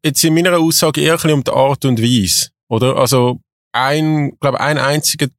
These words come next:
Goalschuss zugelassen, äh, siebzig Prozent Ballbesitz, äh, so wie die Goal rausgespielt gsi sind und so weiter. Das hat schon Zeug von einer Top-Mannschaft,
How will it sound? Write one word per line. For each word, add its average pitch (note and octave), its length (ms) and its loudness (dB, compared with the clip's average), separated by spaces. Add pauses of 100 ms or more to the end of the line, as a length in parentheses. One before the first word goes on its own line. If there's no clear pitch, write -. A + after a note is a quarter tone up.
(160)
Goalschuss C#3+ 880 0
zugelassen, C3 800 0 (480)
äh, A#2+ 560 2
siebzig - 460 -2
Prozent C#3 480 -2
Ballbesitz, C3 1080 -2
äh, A2+ 360 -4 (640)
so C#3+ 420 0
wie C#3 120 2
die - 140 -16
Goal C#3 300 2
rausgespielt C#3 720 -2
gsi C3+ 340 -2
sind B2 460 2
und C3+ 240 -2
so B2+ 160 0
weiter. B2 480 0 (340)
Das B2 140 0
hat C3+ 240 -2
schon F3 600 0 (520)
Zeug F3 360 0
von D#3 240 2
einer D3+ 200 0
Top-Mannschaft, D#3 800 -2